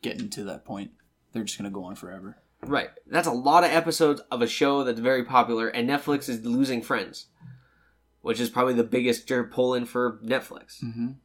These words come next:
Speaker 2: 'cause people watch that all the time. That and probably
Speaker 1: Mm-hmm.
Speaker 2: Grey's Anatomy.
Speaker 1: Mm-hmm.
Speaker 2: 'Cause
Speaker 1: And The Off-, I don't know if they still have The Office.
Speaker 2: Oh,
Speaker 1: They
Speaker 2: The Office,
Speaker 1: might,
Speaker 2: yeah.
Speaker 1: but the O-,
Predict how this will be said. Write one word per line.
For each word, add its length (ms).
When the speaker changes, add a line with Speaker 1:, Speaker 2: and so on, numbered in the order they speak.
Speaker 2:
'cause 140
people 240
watch 240
that 160
all 80
the 80
time. 220
That 180
and 80
probably 180
Speaker 1:
Mm-hmm. 80
Speaker 2:
Grey's 240
Anatomy. 460
Speaker 1:
Mm-hmm. 300
Speaker 2:
'Cause 160
Speaker 1:
And 160
The 120
Off-, 240
I 100
don't 120
know 120
if 80
they 80
still 180
have 120
The 80
Office. 240
Speaker 2:
Oh, 80
Speaker 1:
They 100
Speaker 2:
The 60
Office, 240
Speaker 1:
might, 20
Speaker 2:
yeah. 100
Speaker 1:
but 140
the 80
O-, 200